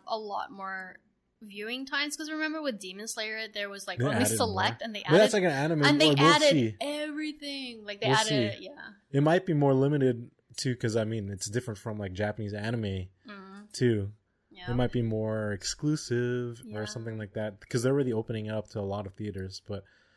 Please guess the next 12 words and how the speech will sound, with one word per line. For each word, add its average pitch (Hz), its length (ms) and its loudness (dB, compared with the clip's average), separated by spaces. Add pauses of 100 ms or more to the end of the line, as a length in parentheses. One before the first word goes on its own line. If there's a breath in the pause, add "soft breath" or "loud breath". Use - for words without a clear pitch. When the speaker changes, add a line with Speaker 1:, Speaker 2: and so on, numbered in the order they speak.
(140)
Speaker 1:
But - 80 -4
Speaker 2:
they 143 60 10
Speaker 1:
yeah. 156 60 6
Speaker 2:
probably 170 240 10
saw 143 220 4
the 127 120 2
success - 560 -2
of 110 140 -2
Demon 135 280 0
Slayer, 104 340 -2
the 98 80 -6
movie, 101 480 -2